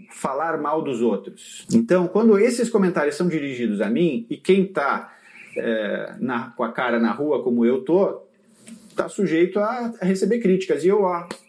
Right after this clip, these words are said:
tô nem aí. Quando é crítica cru-, construtiva, eu super aceito de boa, não tem problema nenhum. Eu aprendi a crescer muito na minha carreira ouvindo pessoas mais experientes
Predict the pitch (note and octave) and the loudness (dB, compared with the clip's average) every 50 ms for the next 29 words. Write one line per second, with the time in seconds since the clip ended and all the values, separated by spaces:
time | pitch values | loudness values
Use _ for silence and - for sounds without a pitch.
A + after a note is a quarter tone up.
0 | _ _ - - - - - _ - - - - - - _ - - A2+ G#2+ - | _ _ -18 -18 -18 -18 -20 _ -10 -10 -10 -10 -10 -20 _ -20 -14 -8 -6 -4
1 | A#2+ A2 A#2 D3+ G3+ G#3+ D#3 A2+ - - F#3 F3 F#3 - - F3+ F3+ - G#3 F#3+ | -2 -2 -2 -4 -4 -2 -2 -4 -2 -2 -4 -4 -4 -2 -4 -6 -2 -2 -2 0
2 | - F3+ F3 F3 F3 - D#3+ D3 - C3+ A#2 A2+ - D3+ E3 E3 D#3+ D#3 - D#3 | 4 2 2 2 0 -4 -6 -6 -4 -8 -8 -4 -2 0 2 2 2 0 -2 -2
3 | D#3 D#3+ D3 C3+ - - - C#3 C#3+ - B2+ A2+ G#2+ F#2+ A2 C3 C#3 C3+ A#2+ C#3 | 0 0 0 0 0 -2 -2 -4 -2 -2 -4 -4 -4 -2 0 -2 -2 -2 -4 -4
4 | A#2+ A#2+ C3 A#2+ C3 D3 E3 D#3+ D#3 C3 A#2+ C#3 D#3+ E3 - - - - - - | -4 -2 -2 -2 0 0 0 0 0 -2 -2 -2 -2 -4 -6 -12 -20 -20 -20 -20
5 | - - - B2+ D3+ F3+ F#3+ F#3+ F3+ F#3+ F3+ E3 D#3 D3+ C3 D#3 F3 F3+ - D#3 | -20 -2 0 4 6 6 6 4 2 2 2 0 0 0 2 2 2 2 2 -2
6 | D3 - - D#3+ C#3 C#3 D3 E3 F#3+ A3+ A3+ - A3+ - D#3+ C#3 C3+ C3+ B2 A#2+ | -2 0 -2 -2 -2 0 2 4 6 6 6 4 2 0 -2 -2 -2 -4 -6 -6
7 | A#2 C3+ A#2+ B2+ C3 C#3 E3+ F#3+ E3+ C#3+ A2+ A2+ - - _ _ _ _ _ _ | -4 -4 -4 -2 0 2 4 4 4 2 2 0 -6 -12 _ _ _ _ _ _
8 | - - - - D#3 E3+ D#3+ C3 A#2+ C3+ D#3+ F#3+ G3+ G3 E3+ C#3 C3 A2+ - - | -20 -4 -2 0 0 0 -2 -4 -4 -2 0 2 4 4 4 2 0 -2 -2 -4
9 | - - - C#3 C3 - - D#3 C#3+ C3+ A#2+ C#3 C#3 C#3 D3 D3 C#3 C3 A#2 - | -12 -4 -2 -2 -2 0 -2 -2 -2 -2 -2 -4 -4 -4 -4 -4 -4 -6 -10 -6
10 | - C3 A#2 A#2 B2 B2+ C3 D3 E3+ E3+ - F#3+ F#3 F#3 - - - - | -2 0 2 2 2 0 -2 -2 -4 -2 -2 -2 -2 -2 -8 -14 -16 -20